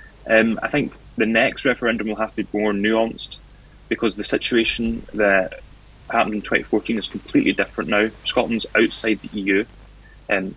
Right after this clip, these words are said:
that's not of our choosing, but that's how it is. Um, the whole world economy has been turned upside down with covid. So I think our arguments are going to have to be very nuanced.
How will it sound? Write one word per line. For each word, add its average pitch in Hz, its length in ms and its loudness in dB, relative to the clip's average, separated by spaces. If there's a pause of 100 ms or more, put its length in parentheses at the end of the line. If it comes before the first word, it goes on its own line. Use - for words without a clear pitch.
that's - 380 -2 (320)
not 113 140 4
of 107 100 0
our 107 80 6
choosing, 110 400 2
but 90 100 -4
that's 104 240 2
how 107 80 2
it 98 140 2
is. 104 320 0 (420)
Um, 101 460 0 (240)
the - 100 -2
whole 131 160 6
world 110 240 6
economy 113 500 -2 (120)
has 104 100 -6
been 101 140 -4
turned 107 260 0
upside - 340 0
down 101 200 4
with - 180 -8
covid. 120 380 0 (460)
So - 120 4
I - 20 -4
think 143 200 2
our 117 80 4
arguments 113 500 2
are 107 40 -4
going 110 140 0
to - 80 -14
have 107 200 -2
to - 60 -20
be 104 100 2
very 104 200 4
nuanced. 110 680 0